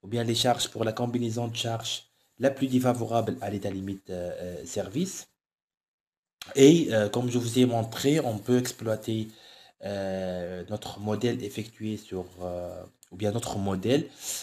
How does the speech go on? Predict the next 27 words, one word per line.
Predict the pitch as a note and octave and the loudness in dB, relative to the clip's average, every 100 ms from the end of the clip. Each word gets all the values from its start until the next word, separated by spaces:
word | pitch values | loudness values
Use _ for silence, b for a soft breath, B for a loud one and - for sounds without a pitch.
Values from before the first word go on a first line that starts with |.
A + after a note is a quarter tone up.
| - | -8
en | A2 | -4
affichant | B2 B2 - B2+ B2+ | -4 -2 -2 2 2
les, | A2 G2+ G2 F#2+ | 2 0 0 -2
euh, | F#2+ F#2 F#2 - _ _ - | -2 -4 -8 -18 _ _ -4
les | G#2 | 2
résultats | A2+ B2+ B2+ B2 B2 A#2+ A2 | 6 6 6 4 4 4 2
des | G#2+ | 0
diagrammes | F#2+ G2 G2+ G#2+ | 0 -2 -2 -2
des | F#2+ F#2+ | -2 -4
efforts | F#2 - F#2+ F#2 | -4 -4 -4 -4
internes, | E2+ A#2+ F3 F#3 _ _ _ _ _ _ - | -2 -2 -2 -4 _ _ _ _ _ _ -8
euh, | G2+ G2 G2 F#2+ F#2 F#2 F2+ - - _ _ _ _ _ _ _ _ | -6 -4 -2 -2 -2 -2 -4 -6 -10 _ _ _ _ _ _ _ _
pour, | C#3 C#3 B2+ - | 4 6 4 -2
euh, | G2+ G#2 G2+ G2+ F#2+ F#2+ F#2+ F#2+ | -2 0 2 0 -2 -4 -6 2
vérifier | A2+ C#3 C#3 C3 C3 C3+ C3 | 8 8 6 2 2 2 2
si | B2 G2 | 0 -4
vous | G#2+ G#2+ | -2 -2
avez | G#2 G2 | -2 -2
bien | A2 B2 | 0 0
modélisé | A#2 A2 G#2+ G2+ G2+ | 0 0 0 -2 -2
la | F2+ | 0
panne | B2+ F#3 - _ _ - _ _ _ _ _ - | 0 -2 -4 _ _ -20 _ _ _ _ _ -20
en | |
fonction | G2+ G#2 - A#2 A2 | -4 -2 -2 -2 -2
des | F#2+ F#2 | -2 0
diagrammes | F#2+ F#2 G2+ F#2+ | -2 -2 -4 -4
obtenus. | F2+ - F#2+ D3 | -6 -8 -4 -4